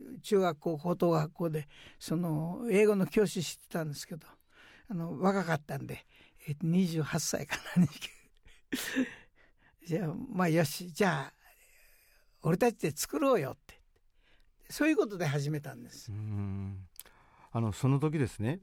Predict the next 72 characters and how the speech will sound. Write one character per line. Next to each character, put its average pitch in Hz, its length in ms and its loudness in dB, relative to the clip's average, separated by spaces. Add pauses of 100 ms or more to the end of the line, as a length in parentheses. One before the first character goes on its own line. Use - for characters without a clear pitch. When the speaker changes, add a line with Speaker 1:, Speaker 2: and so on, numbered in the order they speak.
(480)
Speaker 2:
そ 131 120 0
の、 127 100 2
ま 127 140 4
あ、 120 60 2
始 135 200 2
め 170 100 4
る 175 60 -4
と 165 120 2
言 143 80 4
っ - 40 -14
て - 140 0
も、 110 200 2
こ 120 120 0
れ 120 40 6
は 117 60 4
簡 135 240 0
単 139 280 2
な 139 60 2
話 135 280 0
で 110 80 -2
は 92 40 0
な 101 140 0
く - 80 -10
て、 110 380 2 (720)
公 175 440 4
の 185 100 6
支 190 220 0
援 165 100 4
が 98 120 0
な 123 120 4
い 139 60 4
中 87 220 -2
で 80 80 -6
す - 80 -6
ね、 127 260 2 (160)
要 131 140 2
す 113 100 -6
る 110 40 -12
に、 - 40 -18
つ 131 80 -2
ま 131 80 4
り、 117 260 0 (460)
え 113 100 2
ー、 107 60 0
国 151 280 4
や 156 140 4
東 156 200 2
京 160 180 2
都 127 140 -2
が 104 200 4
お 110 80 4
金 147 180 2
を 139 80 2
出 147 160 2
し - 40 -14
て - 60 -14
く - 80 -4
れ 120 80 0
る 110 60 0
と 98 80 -6
い 104 80 0
う - 20 -2
状 117 200 2
況 120 120 -2
で 117 80 4
は 107 280 2
全 139 120 2
く 139 140 -2
な 139 120 2
い 123 80 2
中 98 280 0
で、 113 260 2